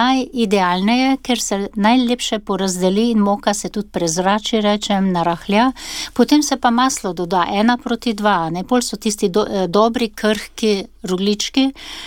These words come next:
je kar dvanajst dekagramov, to je tista osnovna količina, ki gre zdaj za to enoto. Sladkorja pa je spet lahko. Enako kot masla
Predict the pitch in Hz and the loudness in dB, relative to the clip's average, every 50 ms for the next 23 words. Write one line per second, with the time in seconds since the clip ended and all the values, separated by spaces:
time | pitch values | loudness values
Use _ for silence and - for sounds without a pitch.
0 | - - - - - 240 214 196 190 180 - - 247 220 202 196 190 185 185 202 | -14 -14 -14 -4 2 2 4 4 2 0 -2 0 0 0 0 0 0 0 2 2
1 | 220 233 226 214 - 240 233 - 240 226 220 214 202 202 202 202 202 202 196 190 | 2 0 0 0 0 0 0 2 0 0 0 0 0 2 2 2 2 0 -2 -2
2 | - 202 190 185 - - 196 185 - - - 190 185 175 170 170 165 175 170 - | -4 -6 -6 -6 -8 -6 -6 -6 -6 -6 -4 -2 0 0 0 0 -2 -4 -8 -10
3 | - - - - 370 247 - - 254 254 247 240 226 214 214 - 233 220 226 220 | -14 -20 -12 -4 0 0 2 4 4 4 4 4 2 2 0 0 -2 -2 -2 -2
4 | - - 254 254 262 254 247 254 - 240 214 226 220 226 220 208 214 214 220 208 | -2 0 2 2 4 2 2 0 -2 -2 -2 0 0 0 0 0 0 -2 0 0
5 | 214 208 208 226 208 202 202 196 196 196 196 196 - 196 190 185 - - - - | 0 -2 0 0 0 0 0 0 0 -2 -2 -2 -2 -4 -4 -4 -8 -14 -16 -12
6 | - - - - - - 233 214 202 202 - - 269 277 294 285 269 262 - 226 | -12 -10 -8 -6 -2 2 2 2 2 2 0 2 2 4 4 2 0 0 0 -2
7 | 220 214 - - - 269 262 - 214 196 190 190 - - - 165 151 156 - - | -2 -2 -4 -4 -2 -2 -2 0 0 0 0 0 -4 -6 -4 -4 -4 -4 -8 -16
8 | - - - - - - - - - 220 220 220 233 262 320 302 - 247 240 - | -18 -18 -16 -16 -16 -16 -6 0 2 4 4 4 4 4 2 2 2 0 0 -2
9 | 196 185 - - 185 190 202 226 220 - - 285 277 269 - | -6 -6 -4 0 0 2 2 2 0 0 2 2 2 2 0